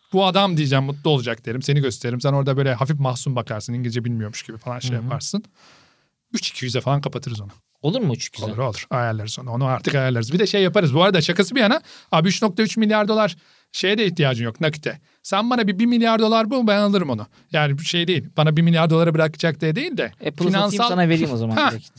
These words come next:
Speaker 1: Apple'ı ver, <laughs> dallı sal, ben gerisinde de seni zaten yedi ceddini ihya ederim, ülkeyi de ihya ederim.
Speaker 2: Ciddi mi
Speaker 1: Onları
Speaker 2: diyorsun?
Speaker 1: yaparız.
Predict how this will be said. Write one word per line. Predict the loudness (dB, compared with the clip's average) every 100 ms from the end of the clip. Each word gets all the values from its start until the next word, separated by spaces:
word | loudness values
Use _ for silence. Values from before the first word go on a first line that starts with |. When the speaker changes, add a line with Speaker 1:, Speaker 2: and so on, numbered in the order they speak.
| _ _ _ _ _ _ -6 -4
Speaker 1:
Apple'ı | 0 2 4
ver, | 2 -2 -6 _ -8
<laughs> | -6 -2
dallı | -2 0 0
sal, | 0 2
ben | 0 0
gerisinde | 0 -2 -2
de | -2
seni | 0 2
zaten | 0 2 0 -2 -8 _ -4
yedi | -2 0
ceddini | -2 0 0
ihya | 2 0
ederim, | 0 2
ülkeyi | 0 0 0
de |
ihya | 2 2 2
ederim. | 0 0
Speaker 2:
Ciddi | 0
mi | 0
Speaker 1:
Onları | 2
Speaker 2:
diyorsun? | 0 0
Speaker 1:
yaparız. | -6